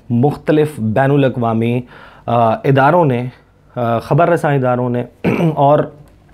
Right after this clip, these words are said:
उसमें वाज़े तौर पर देखा जाता है, दे-, देखा जा सकता है कि चीन आज से कुछ अरसा पहले, यकम अप्रैल से पहले की सूरत हाल के सैटेलाइट इमेजेस देखें और उनका मवाजना करें अब से,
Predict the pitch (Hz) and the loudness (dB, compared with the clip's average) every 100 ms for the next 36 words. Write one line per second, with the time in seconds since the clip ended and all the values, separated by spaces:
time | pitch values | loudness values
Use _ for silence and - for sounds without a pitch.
0 | _ - - _ 226 220 202 175 175 - | _ -20 -20 _ -2 2 0 0 -4 -20
1 | - - 127 190 214 220 170 151 147 123 | -20 -6 0 2 2 0 0 -2 -4 -4
2 | 135 127 120 131 127 135 123 131 135 123 | -4 -4 -2 0 -2 0 2 2 2 0
3 | 127 123 120 135 113 123 120 113 120 - | 0 0 0 -2 -4 -2 -2 -2 -6 -4
4 | 185 196 127 - - - - - 139 160 | 2 4 2 -2 -18 -20 -20 -2 2 2
5 | 160 - 151 139 139 - - 170 - 127 | 0 -2 0 0 -2 -4 0 2 2 -2
6 | - 104 120 117 117 123 147 143 127 127 | 0 -2 0 2 2 2 0 0 0 0
7 | 123 - 127 110 135 147 151 143 135 117 | 0 0 -2 -2 -2 2 2 0 0 -2
8 | 113 120 113 117 120 110 110 117 113 120 | -2 0 0 0 -2 -2 -2 0 -2 0
9 | 117 113 104 107 123 151 143 127 120 120 | 0 0 -2 -2 -2 0 0 2 0 0
10 | 107 117 135 175 180 - 151 147 131 - | 0 0 0 0 0 0 0 0 -2 0
11 | 170 | -2